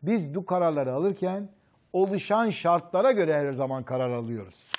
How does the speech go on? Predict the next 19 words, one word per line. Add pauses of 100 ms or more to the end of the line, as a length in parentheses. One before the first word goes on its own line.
(420)
Bugün,
bugün
bu
şartlar
karar (140)
vardır, (200)
bu
kararı
aldık. (560)
Yarın
şartlar
değişir, (240)
o
kararı
alırız. (720)
Allah'a
dua
edelim
ki